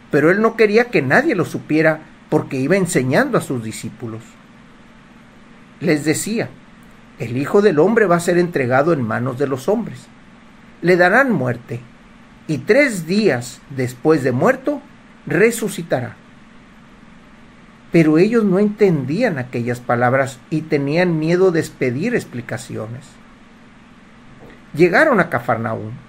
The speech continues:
y una vez en casa, les preguntó: "¿De qué discutían en, por el camino?". Ellos se quedaron callados,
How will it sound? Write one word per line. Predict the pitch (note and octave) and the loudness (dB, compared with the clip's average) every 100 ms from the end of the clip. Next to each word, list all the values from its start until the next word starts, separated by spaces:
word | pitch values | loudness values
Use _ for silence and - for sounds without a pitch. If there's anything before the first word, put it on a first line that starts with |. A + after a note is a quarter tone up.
| - - - - - - | -20 -20 -20 -20 -18 0
y | |
una | F#3 A#3 | 2 4
vez | G#3+ G#3 G#3 | 4 2 2
en | D3 | 0
casa, | - F#3 - D4 C#4+ - - - - - | 0 -2 0 -4 -6 -16 -20 -20 -20 -6
les | F3 A3+ - | 2 2 2
preguntó: | - C#3+ A#2 G#2+ - A#2 A#2 - - - - - - - - - - - - | -4 -4 -4 -8 -12 -14 -16 -20 -20 -20 -20 -20 -20 -20 -20 -20 -20 -20 -4
"¿De | D3 F#3+ | 2 2
qué | F#3+ D4 | 2 0
discutían | E4 D#4+ - F3+ E3 G#3 D#4+ F3 C3 | 0 -2 -4 -8 -6 -4 0 0 -2
en, | A#2+ | -6
por | - C3+ | -4 -2
el | B2 G#2 | -2 -2
camino?". | A#2+ A2+ A2+ A2+ E3 - - - - - - - - - - - - - - - - - | -4 -4 -6 -10 -12 -14 -20 -20 -20 -20 -20 -20 -20 -20 -20 -20 -20 -20 -20 -20 -20 -10
Ellos | C3 B2 F#3+ | -4 0 0
se | F3 | 0
quedaron | - A#2 C#3 G#3+ D#3+ | -4 0 2 0 -2
callados, | - A2 A2 G#2+ A#2 | -6 -8 -8 -10 -12